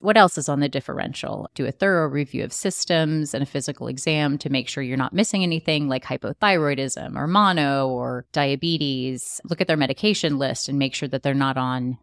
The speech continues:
a medication that could be causing depressive symptoms. Thinking about psychiatric comorbidities,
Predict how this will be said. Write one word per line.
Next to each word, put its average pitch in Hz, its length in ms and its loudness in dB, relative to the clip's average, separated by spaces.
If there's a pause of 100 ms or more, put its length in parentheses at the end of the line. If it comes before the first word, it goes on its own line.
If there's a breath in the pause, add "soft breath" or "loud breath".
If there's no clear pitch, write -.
a 165 80 -2
medication 135 880 -2 (120)
that 135 280 -4 (180)
could 208 220 4
be 143 360 0
causing 135 380 0
depressive 135 460 -4
symptoms. - 720 -6 (200)
Thinking 175 240 4
about 156 200 4
psychiatric 170 920 2
comorbidities, 135 1080 0